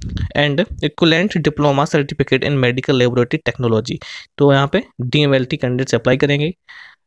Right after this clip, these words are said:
and वन ईयर का एक्सपीरियंस यहाँ पे मांगा गया है। तो तीन चीज़ें हैं, ट्वेल्थ प्लस डीएमएलटी प्लस वन ईयर का एक्सपीरियंस।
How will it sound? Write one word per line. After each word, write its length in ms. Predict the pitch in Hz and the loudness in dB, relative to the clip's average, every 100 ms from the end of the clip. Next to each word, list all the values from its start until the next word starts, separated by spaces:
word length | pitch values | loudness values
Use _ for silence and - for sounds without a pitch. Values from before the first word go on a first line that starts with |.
| - | 0
and 200 | 156 170 | 2 2
वन 220 | 135 151 | 2 2
ईयर 200 | 147 135 | 4 2
का 140 | 131 269 - - | 0 -8 -10 -4
एक्सपीरियंस 520 | 135 - 117 110 - | -4 -2 -2 -2 -2
यहाँ 100 | 120 | -4
पे 80 | 117 | -2
मांगा 240 | 113 104 104 | -4 -4 -8
गया 180 | 107 110 | -8 -6
है। 60 | - | -4
तो 60 | |
तीन 200 | 127 143 | 0 0
चीज़ें 260 | 147 156 160 | 0 0 0
हैं, 80 | 165 | 0
ट्वेल्थ 380 | - 127 143 - | 0 0 0 -2
प्लस 240 | 135 135 139 | 0 0 -2
डीएमएलटी 460 | 123 127 123 - | 0 0 0 -2
प्लस 240 | 139 156 - | 0 0 0
वन 200 | 120 127 | -2 0
ईयर 140 | 123 | 0
का 160 | - 285 - _ _ | 0 -4 -6 _ _
एक्सपीरियंस। 720 | - 135 - 123 113 117 120 | -4 -2 0 0 0 -4 -6